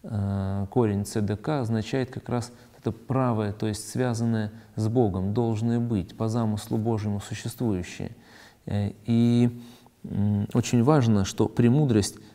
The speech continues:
говорит: «Я хожу по пути правды и среди путей правосудия пребываю». То есть пр-, человек, который стремится к премудрости – в итоге укореняется в завете Божием.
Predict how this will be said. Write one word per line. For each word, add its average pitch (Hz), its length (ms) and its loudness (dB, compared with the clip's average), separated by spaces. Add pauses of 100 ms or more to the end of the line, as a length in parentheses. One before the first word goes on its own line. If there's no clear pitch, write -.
говорит: 110 440 2
«Я 120 120 6
хожу 123 360 2
по 127 100 -6
пути 123 300 2
правды 120 580 0 (380)
и 123 100 4
среди 113 400 2
путей 120 360 2
правосудия 113 640 -2
пребываю». 104 640 -2 (400)
То - 80 -4
есть - 280 -6
пр-, - 120 -4 (140)
человек, 123 460 0
который 110 240 -4
стремится 120 540 0
к - 80 -10
премудрости – 110 840 -2 (340)
в 101 140 -2
итоге 127 340 2
укореняется 110 840 0
в 101 60 -2
завете 110 440 0
Божием. 95 540 2